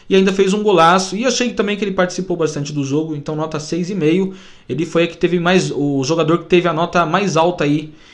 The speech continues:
pela minha avaliação, beleza? E o William, nota três. Nota três porque ele é o William, né? Que a gente acha que é o William do Arsenal, o William do Chelsea. Mas tá faltando muito ainda. Tá faltando muito ainda. Tá sendo muito displicente. A, a maioria dos contra-ataques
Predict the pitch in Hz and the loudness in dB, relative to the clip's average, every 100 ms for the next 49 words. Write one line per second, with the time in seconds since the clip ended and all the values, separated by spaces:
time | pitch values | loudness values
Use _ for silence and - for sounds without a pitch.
0 | - - 196 196 185 202 190 196 190 - | -20 0 4 4 4 2 2 4 4 2
1 | 156 135 131 147 190 147 110 - - - | -2 -2 2 6 6 4 -2 -10 -20 -14
2 | - 240 247 254 254 208 180 226 220 190 | -2 0 2 2 2 2 2 2 2 2
3 | 165 127 107 - - - - - 202 220 | 2 2 -2 -8 -12 -20 -14 -4 0 2
4 | 214 262 262 254 240 247 226 202 175 180 | 4 2 2 -2 0 6 8 8 6 4
5 | 190 220 240 190 202 220 185 196 220 165 | 4 6 6 6 4 4 4 4 2 0
6 | 175 - 170 175 175 175 170 156 175 165 | 0 2 4 4 2 2 4 4 4 4
7 | 147 147 196 196 180 143 165 170 147 151 | 6 6 6 4 0 0 0 0 -2 2
8 | 160 185 190 190 - - - - 151 156 | 4 4 0 -6 -8 -8 -10 -4 -2 0
9 | 202 202 220 233 202 240 220 175 139 110 | 0 2 4 6 6 6 6 4 2 -2
10 | - - 151 190 190 226 185 196 220 190 | -6 -4 -2 0 2 2 4 4 4 0
11 | 156 175 190 185 185 - - - - 156 | 0 2 4 4 0 -6 -18 -12 -6 -4
12 | 196 190 185 233 247 190 - 180 - 170 | 0 4 6 4 2 -4 -4 -8 -4 0
13 | 175 180 175 151 156 175 226 196 214 190 | 0 2 0 0 0 2 2 2 -2 -4
14 | 190 185 151 160 156 - - | -2 -2 0 -2 -4 -8 -14